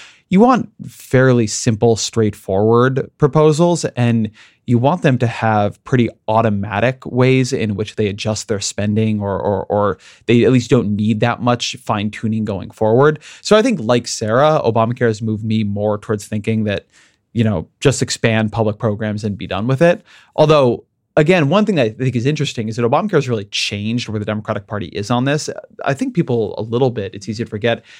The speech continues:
how much Obamacare was a compromise within different factions of the Democratic Party. Like, the votes that were really hard to get were, like, Ben Nelson from Nebraska and Joe Lieberman from Connecticut. And these were players who were, were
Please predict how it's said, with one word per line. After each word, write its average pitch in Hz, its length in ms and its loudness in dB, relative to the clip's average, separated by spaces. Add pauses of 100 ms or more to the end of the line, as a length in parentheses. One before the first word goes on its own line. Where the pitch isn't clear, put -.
(180)
how 151 100 0
much 175 160 2
Obamacare 123 560 4
was 110 160 0
a 107 60 -2
compromise 117 580 -2
within 123 340 -2
different 110 300 -4
factions 104 480 -6
of 104 80 -4
the 104 80 -6
Democratic 101 480 -8
Party. 117 380 -2
Like, 101 180 -2
the 113 80 0
votes 127 380 2
that 127 60 -2
were 82 100 -4
really 104 220 -6
hard 101 200 -8
to 107 60 -8
get 110 340 0 (260)
were, - 60 0
like, 107 180 -2
Ben 120 300 0
Nelson 110 380 0
from 104 160 -6
Nebraska 98 720 -6
and 110 100 -10
Joe 117 160 0
Lieberman 107 640 -4
from 101 220 -8
Connecticut. 104 640 -6
And 110 240 -2 (360)
these 156 140 4
were 151 100 4
players 123 420 2
who 107 200 -2
were, 98 460 -6
were 101 380 -4